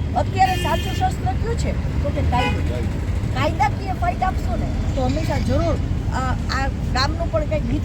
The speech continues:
કરી શકશો અને સારા કાર્યમાં તમે આગળ વધશો અને તમને હંમેશા જસ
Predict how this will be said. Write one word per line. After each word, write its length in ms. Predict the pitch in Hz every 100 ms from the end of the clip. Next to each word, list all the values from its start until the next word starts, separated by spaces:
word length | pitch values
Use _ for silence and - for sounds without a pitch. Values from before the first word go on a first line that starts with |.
| -
કરી 180 | 302
શકશો 400 | 311 320 311 302 285 - -
અને 260 | 254 277 285 - - -
સારા 240 | 247 294
કાર્યમાં 520 | 294 269 269 294 285 302 - - -
તમે 140 | -
આગળ 280 | 277 - 622
વધશો 320 | - 311 -
અને 200 | 330 -
તમને 280 | 269 - 302
હંમેશા 440 | 277 302 302 302
જસ 280 | 277 - 285